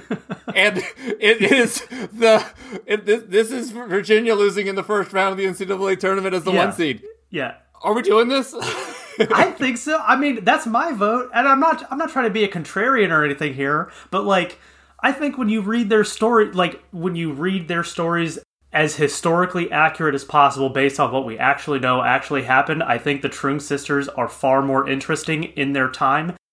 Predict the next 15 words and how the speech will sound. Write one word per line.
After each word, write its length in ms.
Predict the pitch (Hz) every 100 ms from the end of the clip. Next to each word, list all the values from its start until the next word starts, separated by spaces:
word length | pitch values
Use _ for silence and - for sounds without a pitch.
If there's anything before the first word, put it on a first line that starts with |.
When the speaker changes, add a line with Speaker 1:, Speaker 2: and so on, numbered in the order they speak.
| -
Speaker 1:
They 60 |
don't 140 | 202 196
have 160 | 131 -
any 220 | 190 151
staying 340 | - 143 117
power. 400 | - 107 - - _ -
I 60 | 143
mean, 160 | 160
like, 160 | 143 135
none, 360 | 135 98 98 - _
right? 280 | 127 120 135
Because, 360 | 151 160 143 - - _ -
I 80 | 180
mean, 160 | 185
we, 120 | 190